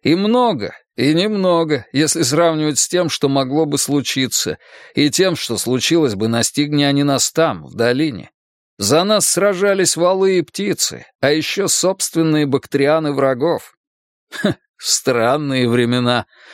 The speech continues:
Мои валы растоптали Тимин Басаардея Хуртайгана, но надо бы их поймать.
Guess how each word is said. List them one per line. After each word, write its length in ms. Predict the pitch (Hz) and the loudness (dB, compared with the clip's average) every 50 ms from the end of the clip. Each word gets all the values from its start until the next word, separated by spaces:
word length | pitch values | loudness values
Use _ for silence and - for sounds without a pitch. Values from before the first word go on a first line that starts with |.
| - - - - _ | -20 -20 -20 -10 _
Мои 300 | - 117 135 151 175 185 | -2 0 2 2 2 2
валы 360 | 180 185 185 185 196 202 196 | 4 4 2 4 2 2 2
растоптали 680 | 160 143 127 - - 143 139 120 - - 170 170 170 165 | 2 2 0 0 0 0 -2 0 0 0 0 2 2 0
Тимин 440 | 143 - - 170 175 165 151 147 143 | -2 -2 0 0 2 2 2 0 2
Басаардея 720 | 127 143 131 - - 151 151 151 143 135 135 156 160 156 151 | 0 0 0 2 2 2 2 2 0 2 2 2 4 4 2
Хуртайгана, 960 | - - 156 151 135 - - 160 151 151 147 143 156 156 139 113 101 - - _ _ _ _ _ _ _ | 0 0 0 0 0 0 0 2 2 0 0 0 2 2 2 0 -2 -8 -16 _ _ _ _ _ _ _
но 320 | - 113 135 147 151 156 | -2 0 2 4 4 2
надо 380 | 156 151 156 170 208 233 220 226 | 2 2 2 2 2 2 0 -2
бы 260 | 214 208 220 214 208 | 0 0 -2 -2 -2
их 140 | 208 - - | -4 -6 -6
поймать. 680 | _ - - 185 190 180 165 147 117 - - - - | _ -2 -2 -2 -2 -2 -2 -2 -2 -2 -4 -10 -16